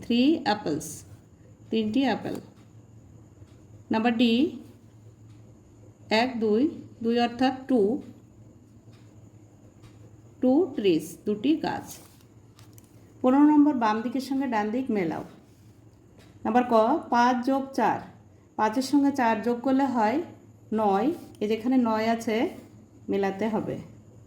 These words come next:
নাম্বার খ, সাত বিয়োগ দুই, সাতের থেকে দুই বিয়োগ করলে হয়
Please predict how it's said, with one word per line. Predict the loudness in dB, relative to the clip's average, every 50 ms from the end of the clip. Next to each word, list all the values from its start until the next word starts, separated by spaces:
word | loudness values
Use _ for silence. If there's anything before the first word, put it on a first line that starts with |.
| -20 -20 -20 -20 -20 -20 -20 -20 -20 -16 -8 -4
নাম্বার | -2 0 0 -2 0 0
খ, | 0 2 2 2 0 -2 -6 -12 -20 -20 -20 -20 -20 -20 -10
সাত | -4 0 0 2 2 0 0 0
বিয়োগ | 2 2 2 2 0 0 -2
দুই, | -2 0 0 -2 -4 -6 -12 -18 -20 -20 -20 -20 -20 -20 -20 -20 -20 -6
সাতের | -4 -4 -2 -2 -2 0 0
থেকে | 0 2 2 0 0 0
দুই | -2 -2 -2 -4 -4
বিয়োগ | -2 0 0 0 0 0 2
করলে | 2 2 2 2 2 0
হয় | 0 0 0